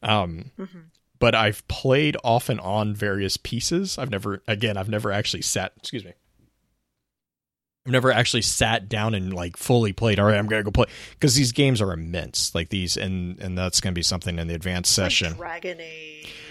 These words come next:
Speaker 2: Shit.
Speaker 1: Well, the prob-, so, and, and we'll, I'm definitely gonna kinda deviate into that with the advanced session, but, like, the problem really is, is, like, once you hit Witcher two,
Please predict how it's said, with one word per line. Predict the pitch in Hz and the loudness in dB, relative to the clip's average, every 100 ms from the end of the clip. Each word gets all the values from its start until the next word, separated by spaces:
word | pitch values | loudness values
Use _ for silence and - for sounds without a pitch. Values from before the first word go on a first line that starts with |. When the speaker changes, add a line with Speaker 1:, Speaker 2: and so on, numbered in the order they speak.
| - | -18
Speaker 2:
Shit. | - - | -18 -4
Speaker 1:
Well, | - 160 160 156 139 | 4 6 8 6 2
the | 147 135 | -2 -2
prob-, | - 160 104 - | 2 2 2 -2
so, | - 131 | 0 2
and, | 120 117 107 107 | 2 2 0 -4
and | 107 104 95 101 | -2 -2 -2 -2
we'll, | 104 107 - - | -2 -2 -6 -8
I'm | 98 92 | -6 -2
definitely | 104 101 107 | 0 2 0
gonna | 95 90 85 85 - | 0 -2 -2 -6 -8
kinda | - 92 85 | -4 -2 -4
deviate | 87 95 90 87 87 87 | -4 -4 -2 -2 -4 -4
into | 87 - 85 | -6 -6 -4
that | 82 82 - | -4 -4 -8
with | - 95 - | -10 -8 -6
the | |
advanced | 82 92 101 92 | -6 -4 -2 -2
session, | 95 87 90 80 | -2 -2 -4 -6
but, | 80 87 | -6 -6
like, | 92 | -6
the | 95 | -6
problem | - 139 143 113 | 2 4 4 2
really | 101 107 101 | 2 2 2
is, | 95 - | 0 -2
is, | 92 92 | -2 -4
like, | 87 | -4
once | 98 117 147 | -4 -2 0
you | |
hit | 117 120 | 0 -2
Witcher | 101 - 95 | -4 -6 -6
two, | - - 95 92 131 | -4 -4 -2 -2 -2